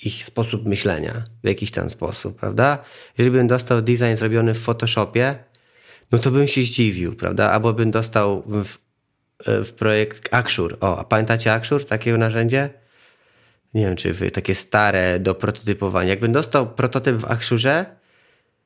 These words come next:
to bym się zdziwił, że co, o co chodzi, prawda? Przecież tego już nikt nie korzysta. E, s-, starajcie się używać nowych narzędzi. Pokażcie, że też czujecie. Właśnie nie potrzebuję projek-, wolałbym dostać projekt w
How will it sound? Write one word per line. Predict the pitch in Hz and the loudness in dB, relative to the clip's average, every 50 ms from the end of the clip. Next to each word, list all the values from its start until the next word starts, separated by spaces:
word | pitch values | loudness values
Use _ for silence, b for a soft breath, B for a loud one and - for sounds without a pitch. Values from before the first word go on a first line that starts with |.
| _ _ - | _ _ 0
to | 131 123 | 2 4
bym | 139 147 139 | 4 4 2
się | - - 139 | 2 0 0
zdziwił, | 131 120 120 107 95 87 92 82 - - 110 - - - _ _ _ _ _ _ - | 2 2 2 2 2 0 0 -2 -2 -2 -4 -8 -10 -16 _ _ _ _ _ _ -2
że | 110 113 110 107 104 107 - - | 2 4 4 4 2 0 -6 -8
co, | - - 123 - - _ - - - _ _ - - | -6 -6 -6 -6 -10 _ -20 -20 -20 _ _ -4 -2
o | 127 | -2
co | - 156 135 | 0 -2 -2
chodzi, | - 113 104 92 - 98 - | 0 -2 -2 -2 -4 -8 -10
prawda? | - - - 98 104 101 101 | -10 -8 -4 -2 -2 -2 -2
Przecież | - 110 120 110 113 | -2 -2 -2 -2 0
tego | - 113 113 113 | 0 0 0 0
już | 110 113 - | 0 0 0
nikt | 110 107 - | 0 0 0
nie | 110 | 0
korzysta. | 98 - 101 101 104 95 - - - - 104 b b b b b b b b b b - | 0 0 -2 -2 -4 -6 -6 -8 -8 -10 -10 b b b b b b b b b b 0
E, | 104 104 101 95 95 92 90 - - - - _ _ _ _ _ _ _ _ - - | 2 4 4 4 4 4 2 0 -2 -6 -14 _ _ _ _ _ _ _ _ -18 -12
s-, | - - - - _ _ _ - 131 | -10 -10 -12 -12 _ _ _ -10 -8
starajcie | 123 - - 156 190 240 247 240 214 175 | -4 0 2 4 4 6 4 4 4 2
się | - - 147 127 120 110 | 2 4 4 4 6 4
używać | 113 120 113 123 117 110 107 107 - | 4 4 4 4 4 4 2 2 2
nowych | 117 110 104 95 98 92 | 2 2 2 2 0 0
narzędzi. | 101 92 92 87 98 90 87 90 98 95 | 0 0 2 2 0 0 0 0 -2 -2
Pokażcie, | - 117 120 - 147 156 - - 120 107 | -2 0 2 2 2 2 2 0 0 0
że | 98 104 98 | 0 0 -2
też | - 117 113 113 - | 0 -2 -4 -4 -2
czujecie. | - 120 117 110 110 107 101 - 87 90 | 0 2 2 2 2 0 0 0 -2 0
Właśnie | 95 107 113 - 151 147 147 b b b b b b b b b b b b _ _ _ _ | 0 0 2 2 0 0 0 b b b b b b b b b b b b _ _ _ _
nie | - - - | 0 0 2
potrzebuję | - 202 196 - 190 226 262 240 185 | 2 0 0 0 2 2 2 0 0
projek-, | - - 147 139 127 113 98 - 113 | 0 2 2 4 4 2 2 0 2
wolałbym | 107 160 202 254 247 208 214 196 165 | 2 2 4 4 2 2 2 2 4
dostać | 170 175 - - 165 156 - - | 2 0 2 0 0 -2 -2 -4
projekt | - - 147 147 147 135 113 - | -2 2 4 4 4 2 0 -4
w | - - - - | -12 -16 -18 -20